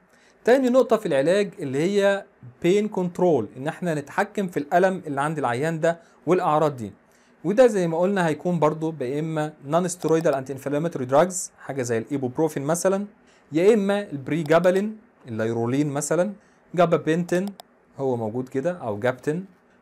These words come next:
ممكن نستخدم الكاربيمازابين، حاجة زي التجريتول مثلًا، وغيرها من الأدوية دي، وصولًا للمسكنات القوية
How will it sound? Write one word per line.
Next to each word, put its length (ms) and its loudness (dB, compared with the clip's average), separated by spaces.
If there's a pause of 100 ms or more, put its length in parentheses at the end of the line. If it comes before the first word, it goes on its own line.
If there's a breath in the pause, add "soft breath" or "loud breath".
(120)
ممكن 320 2
نستخدم 460 0
الكاربيمازابين، 1080 -2 (140)
حاجة 300 0
زي 180 0
التجريتول 600 -2
مثلًا، 380 0 (460 soft breath)
وغيرها 380 4
من 120 2
الأدوية 440 4
دي، 200 0
وصولًا 720 2
للمسكنات 880 -4
القوية 540 -2